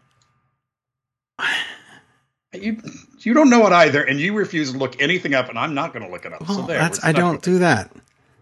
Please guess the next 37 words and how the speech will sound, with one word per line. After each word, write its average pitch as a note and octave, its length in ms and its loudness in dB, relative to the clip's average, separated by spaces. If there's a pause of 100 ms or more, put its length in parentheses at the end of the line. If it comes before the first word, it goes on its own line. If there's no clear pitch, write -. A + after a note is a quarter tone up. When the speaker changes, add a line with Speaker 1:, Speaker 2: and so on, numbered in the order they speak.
(140)
Speaker 1:
I B2+ 100 -4
know A#3 180 0
you D#4+ 140 4
don't. D3+ 320 2 (1800)
Your B2+ 120 -8
Google D3 300 -6
is A2+ 80 -4
so A2+ 160 -6
dusty. G#2 460 -10 (800)
Speaker 2:
I'd D3+ 140 4
Speaker 1:
Dusty. - 120 -6
Speaker 2:
play G#3 160 10
it, C3+ 100 2
but D3 80 4
I'm C3+ 100 8
afraid C#3 240 6
there's B2+ 220 4
cursing A2 480 0
in F#2 120 -2
it. F2+ 120 -2
I G2+ 140 2
just - 260 -2
looked A2 240 -2
it G2 80 0
up. F2+ 300 -6 (1200)
Speaker 1:
Okay. F#2 360 -10 (580)
Something C3+ 280 -8
about E2+ 140 -4
how - 60 -4
Speaker 2:
It's - 140 -2
Speaker 1:
about. - 120 -6
Speaker 2:
Cash F3+ 460 4
Me F#3+ 140 4
Outside, C3 840 4
How B2+ 320 4
Speaker 1:
Oh. B2+ 80 8
Speaker 2:
About, A2+ 520 4